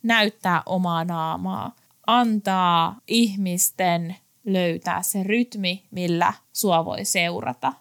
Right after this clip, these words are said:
Strategista somea tekevänä mä ajattelen, että se on sellainen yksi, yksi asia, mikä, mikä tosi monella voisi olla vähän paremmin, ja, ja se on nimenomaan semmoinen järjestelmällisyys. Mä tuossa tokassa minijaksossa viittasinkin siihen, että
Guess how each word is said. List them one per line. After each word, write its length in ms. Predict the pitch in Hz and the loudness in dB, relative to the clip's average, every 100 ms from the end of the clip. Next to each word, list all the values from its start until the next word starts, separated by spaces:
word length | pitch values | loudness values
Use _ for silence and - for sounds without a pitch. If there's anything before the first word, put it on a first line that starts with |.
| _ - | _ -12
Strategista 680 | - 247 240 233 208 220 | -2 0 0 -2 -4 -4
somea 420 | 208 220 214 190 | -2 0 0 -2
tekevänä 560 | 185 175 202 185 185 185 - _ - - | 0 -2 -2 -4 -6 -8 -14 _ -16 -4
mä 260 | 196 202 | 0 0
ajattelen, 440 | 202 208 202 185 180 | 0 -2 -4 -4 -6
että 180 | 185 - | -6 -4
se 100 | 208 | -2
on 100 | 214 | -2
sellainen 480 | 196 196 196 202 - _ - | -4 -4 -6 -8 -12 _ -6
yksi, 320 | 208 - - _ - | -4 -4 -6 _ -2
yksi 240 | 240 254 | 0 2
asia, 280 | 226 233 202 | 2 2 0
mikä, 440 | 196 190 185 180 - - | -2 -2 -2 -2 -6 -8
mikä 240 | 214 220 | -4 -2
tosi 240 | 214 214 233 | -2 0 0
monella 560 | 226 226 208 190 180 180 _ 196 | 0 2 2 2 0 -4 _ -6
voisi 280 | 202 196 202 | -2 0 -2
olla 280 | 190 185 | 0 -2
vähän 320 | 180 196 180 190 | -2 -2 -2 2
paremmin, 760 | 170 170 196 214 233 247 285 _ - | 2 2 2 2 2 0 -2 _ -2
ja, 420 | 202 185 175 - - | 2 4 2 0 -4
ja 100 | 190 | -4
se 120 | 196 | -2
on 80 | 190 | -2
nimenomaan 680 | 190 185 180 180 170 170 - | -4 -4 -4 -4 -4 -4 -6
semmoinen 360 | - 196 185 190 | -4 -2 -2 0
järjestelmällisyys. 1400 | 180 175 - 220 214 214 214 214 233 254 247 254 - _ _ | 2 2 -2 -4 -4 -2 -2 -2 -2 0 0 -2 -6 _ _
Mä 80 | 214 | -2
tuossa 240 | 208 208 220 | 0 -2 0
tokassa 500 | 240 240 233 - 202 | -2 0 0 0 0
minijaksossa 760 | 196 196 185 180 208 190 202 | -2 -2 -4 -4 -6 -4 -4
viittasinkin 600 | 196 202 196 190 190 190 | -4 -6 -8 -4 -4 -4
siihen, 440 | 190 185 185 190 196 | -2 -2 -2 -2 -4
että 360 | 214 - 220 | -8 -2 -2